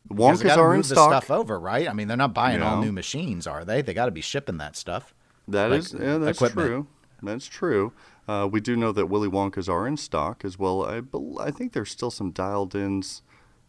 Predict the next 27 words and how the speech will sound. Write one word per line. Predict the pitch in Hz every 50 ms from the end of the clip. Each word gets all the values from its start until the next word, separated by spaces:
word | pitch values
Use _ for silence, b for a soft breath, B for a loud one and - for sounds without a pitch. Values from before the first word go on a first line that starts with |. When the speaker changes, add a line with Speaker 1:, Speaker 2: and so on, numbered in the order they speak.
| -
Speaker 2:
as | - 87 92
well | 95 101 98 92
as | 92 -
some | - - 92 90 90
Wizard | 95 101 95 127
Speaker 1:
Oh, | 123
Speaker 2:
of | 120
Speaker 1:
so | - 120 104
Speaker 2:
Oz | 92
Speaker 1:
they | 131 143 147
may | 135 123 117 110
have | 110 104 98 95 87
Speaker 2:
yellows. | 87 87 82
Speaker 1:
a, | 82 82 82 85 82 - 107
enough | 117 120 120 113
of | 110 101 90
a | 90
surplus | - - 139 135 123 - - 107 95 85 - 92
to | 92 95
Speaker 2:
Yes. | 92 90 85 71 64 98 95
Speaker 1:
weather | 110 113 113 113 107 110 110
that | 92 95 87 90 - -
shift. | - - - 120 113 98 85 - - - - - -
Okay, | - 208 208 - 120 110 113
well, | 107 101 95 95 92 92 95 95 B B B B B B B B B
uh, | - 113 117 120 117 120 117 117 120 120 - - - - -
yeah, | 147 147 156 202 240 294 320 339 359 -